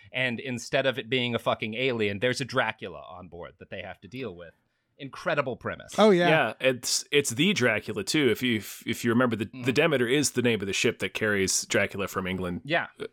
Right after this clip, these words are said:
Speaker 3: yeah, from Transylvania to
Speaker 1: In the,
Speaker 3: England,
Speaker 1: yeah.
Speaker 3: right? Yeah.
Speaker 2: Right, there's a, if you've watched the Netflix Dracula, they have an episode,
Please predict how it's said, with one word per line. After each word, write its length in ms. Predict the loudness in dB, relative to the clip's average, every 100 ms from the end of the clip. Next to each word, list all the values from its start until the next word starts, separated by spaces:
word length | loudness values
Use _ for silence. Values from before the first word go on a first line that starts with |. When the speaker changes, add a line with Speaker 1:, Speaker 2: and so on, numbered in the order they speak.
| _
Speaker 3:
yeah, 260 | -10 -2 -2
from 240 | 0 -2 -2
Transylvania 460 | -2 -2 0 -2
to 680 | -2 -4 -2 -2 -2 -2 0
Speaker 1:
In 200 | -2 -2
the, 160 | -4 0
Speaker 3:
England, 320 | 0 0 -12
Speaker 1:
yeah. 120 | -14 -4
Speaker 3:
right? 180 | -2 0
Yeah. 140 | -2 -4 0
Speaker 2:
Right, 240 | 4 4 4
there's 240 | 2 4
a, 300 | 6 6 6
if 180 | 4 6
you've 200 | 4 6
watched 380 | 4 4 0 -2
the 100 | 0
Netflix 640 | 2 0 0 2 2 -2
Dracula, 640 | -2 0 0 0 0 -2 -6 -12 -2
they 140 | 4 6
have 260 | 8 6
an 160 | 4 2
episode, 800 | 2 2 2 -2 -4 -6 -8